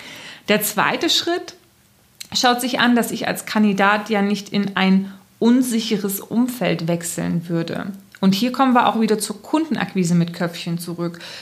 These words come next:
Suche dir Unternehmen, die auch in der aktuellen Situation gefragt sind und denen es möglichst nachweislich gut geht.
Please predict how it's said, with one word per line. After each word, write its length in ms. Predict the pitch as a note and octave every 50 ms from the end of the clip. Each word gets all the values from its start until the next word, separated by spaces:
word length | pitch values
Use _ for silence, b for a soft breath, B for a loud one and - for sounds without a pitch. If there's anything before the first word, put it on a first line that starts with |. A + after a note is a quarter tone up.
| B B
Suche 340 | B - A3+ C4 C#4 D4+ B3
dir 200 | A#3 A#3+ A#3+ G#3+
Unternehmen, 520 | A3+ A3+ A3 G#3+ G#3 G#3 G#3+ A3+ A#3 A3+
die 140 | G#3+ F#3+ -
auch 120 | - -
in 80 | G3 F#3+
der 180 | F#3 - -
aktuellen 480 | - A3+ - - C4 - G#3+ A3+ A3+ G#3+
Situation 580 | G#3+ A3 G#3+ G#3+ G3+ G3 G3 G3 - G3 F#3+ F#3+
gefragt 540 | F#3+ - - - F3+ E3 F#3+ A#3+ A#3 -
sind 480 | - - C4+ C4 C4+ C#4+ C4+ - - -
und 280 | G#3+ G#3+ A3 A3 G#3+ G#3
denen 360 | G#3+ G#3+ G#3+ G#3 G#3 G#3 G#3
es 340 | - F#3 F#3+ F#3+ - - F3
möglichst 800 | F3 F3+ F3+ F#3 F#3 G3+ G#3+ G#3+ A3 G#3+ G3 F#3+ G3 - -
nachweislich 920 | D#3+ E3 D#3+ D#3 D3 F3+ F#3+ - B3 B3 B3+ C4+ - - C4+ B3 A#3+ -
gut 300 | - - G#3 G3+ F#3+ G3
geht. 320 | - - - - - -